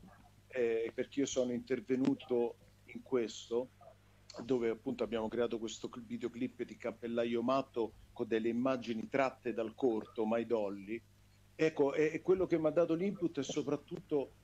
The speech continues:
questa, eh, immagine della violenza femminile, ma vissuta anche attraverso gli occhi di una bambina.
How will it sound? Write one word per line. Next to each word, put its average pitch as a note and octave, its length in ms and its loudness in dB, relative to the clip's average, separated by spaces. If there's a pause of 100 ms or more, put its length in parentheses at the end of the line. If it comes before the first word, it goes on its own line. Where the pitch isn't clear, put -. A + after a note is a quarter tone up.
(220)
questa, C3+ 680 0
eh, C3 460 0
immagine C#3 920 2 (180)
della C#3 260 4
violenza C#3+ 880 2 (200)
femminile, C3+ 960 0 (280)
ma C#3+ 140 2
vissuta D3 600 2
anche D#3+ 300 4
attraverso C3+ 580 2
gli C3+ 140 4
occhi C#3+ 340 2
di A#2+ 80 -4
una B2 180 4
bambina. A2 680 0